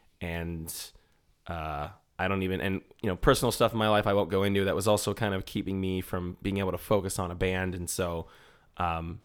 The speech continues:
I departed again after recording. Uh, I've, oh, believe it or not, folks, I'm only on five of those ten songs. Um, <laughs>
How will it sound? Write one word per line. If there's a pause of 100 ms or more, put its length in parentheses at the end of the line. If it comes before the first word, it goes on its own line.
(220)
I
departed
again (160)
after
recording.
Uh,
I've,
oh, (200)
believe
it
or
not,
folks,
I'm
only
on
five
of
those
ten
songs. (480)
Um,
<laughs>